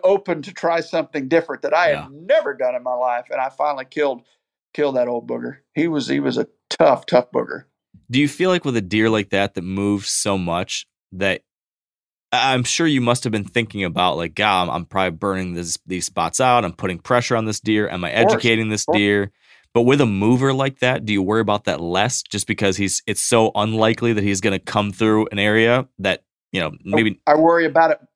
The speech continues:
Speaker 1: I worry about it more because he's more likely to catch your scent trail or catch you.
Speaker 2: Okay.
Speaker 1: You know, those deer that don't move very much sit in that eighty acre spot, you know, or a hundred acres, they're not nearly as likely to catch your scent or catch your track or catch your truck, that type of stuff.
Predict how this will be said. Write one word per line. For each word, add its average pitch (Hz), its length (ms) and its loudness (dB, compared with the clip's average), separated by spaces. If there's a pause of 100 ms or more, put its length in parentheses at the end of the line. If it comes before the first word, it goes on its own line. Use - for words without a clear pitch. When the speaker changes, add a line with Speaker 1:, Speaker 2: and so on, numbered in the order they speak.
Speaker 1:
I 147 60 -4
worry 156 240 -2
about 147 200 2
it 143 100 -6
more 147 280 0
because 120 320 -10
he's 117 140 -8
more 143 220 4
likely 135 300 2
to 120 60 -6
catch 123 300 -2
your 117 80 -10
scent 120 260 -2
trail - 340 -10 (520)
or 127 180 4
catch - 320 0
you. 113 260 -6 (360)
Speaker 2:
Okay. - 160 -4
Speaker 1:
You 135 40 2
know, 131 140 4
those 139 220 2
deer 165 220 4
that 143 120 0
don't 151 240 4
move 156 200 2
very 151 180 2
much 151 280 0
sit 147 160 -6
in 143 120 -6
that 143 160 2
eighty 147 240 2
acre 143 340 -2
spot, 147 560 2
you 143 80 -4
know, 151 80 0
or 147 140 2
a 131 60 -2
hundred 147 220 0
acres, 151 340 -2 (300)
they're 143 120 0
not 147 220 2
nearly 156 340 2
as 123 120 -6
likely 135 340 0
to 117 60 -4
catch 127 300 0
your 123 80 -6
scent 135 380 -2
or 113 100 -4
catch 135 280 -2
your 117 80 -8
track 123 440 2
or 113 80 -12
catch 135 260 -2
your 240 100 -12
truck, 127 400 0 (380)
that 127 160 0
type 107 240 0
of - 60 -14
stuff. - 380 -2